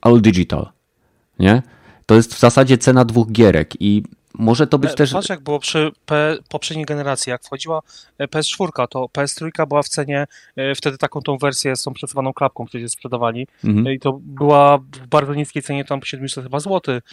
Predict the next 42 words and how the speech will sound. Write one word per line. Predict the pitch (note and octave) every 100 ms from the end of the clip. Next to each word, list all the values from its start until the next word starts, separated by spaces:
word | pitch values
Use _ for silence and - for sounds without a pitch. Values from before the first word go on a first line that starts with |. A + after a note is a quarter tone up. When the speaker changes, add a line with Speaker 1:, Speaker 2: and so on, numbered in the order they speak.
| _ _ _
Speaker 2:
czy | -
tam, | B2 C3
e, | A2+ F2 A#2
nawet | D3+ B2+ -
coś | C#3
takiego. | D#3+ - B2+ A#2 - - -
I | A#2+
to | G3+
mnie | B3
dziwi, | B2+ B2+ B2 A#2+
że | B2+ A#2+ A#2+
ta, | C3+
te | - C3
konsole, | C3+ - C3 B2 C#3 A#2
mimo | C#3+ C#3+
że | C#3
jeszcze | C3+ C#3
one | C3+
będą | C#3 C3
w |
sprzedaży, | _ _ B2 A2+ D#3+ - - -
one | C#3
tak | - D#3+ -
wysoko | C#3+ - F3+
cenę | - D4+ C#3
trzymią, | - B2 A#2+
to | C3+
jest | B2+ - - -
kompletnie | C#3 D3+ E3+ E3+ E3 _ - F3 - _ _ -
irracjonalne. | F3+ E3+ - C4+ C3 A2+ A2 _ - _
Gdzie, | C3 C#3
wiesz, | D3 C#3+ B2
dopłacasz | C#3 D#3+ D3 D3+
stówkę | - D#3+ - D3+
i |
masz, | D3 - D#3
e, | D3+ D3+ D3+ _ - _
nowego | D3 D3 D#3+
Xboxa, | E3+ F3 G#3 - A2 A2 -
e, | A#2+ A#2+
Series | - A2+ A2
S. | A2 G2+